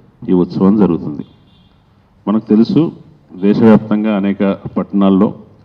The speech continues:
పుస్తక, పుస్తక ప్రదర్శనలు, సాహిత్య ఉత్సవాలు జరుగుతున్నాయి.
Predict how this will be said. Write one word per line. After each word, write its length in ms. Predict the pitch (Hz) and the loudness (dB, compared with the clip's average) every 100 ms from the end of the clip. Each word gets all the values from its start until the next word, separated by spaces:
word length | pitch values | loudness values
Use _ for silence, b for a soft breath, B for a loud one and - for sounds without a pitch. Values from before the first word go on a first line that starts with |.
| _ _ _ _ - - | _ _ _ _ -8 -4
పుస్తక, 480 | - - - - 196 | -2 -2 -4 -2 -2
పుస్తక 340 | - 113 110 | -2 -2 -2
ప్రదర్శనలు, 580 | 104 107 101 110 104 123 | -2 -2 -4 -4 -4 -4
సాహిత్య 500 | - 107 110 110 110 | -4 -6 -6 -6 -4
ఉత్సవాలు 460 | 101 101 107 101 107 | -6 -4 -2 -2 -2
జరుగుతున్నాయి. 560 | 98 98 104 98 123 | 2 2 0 -4 -6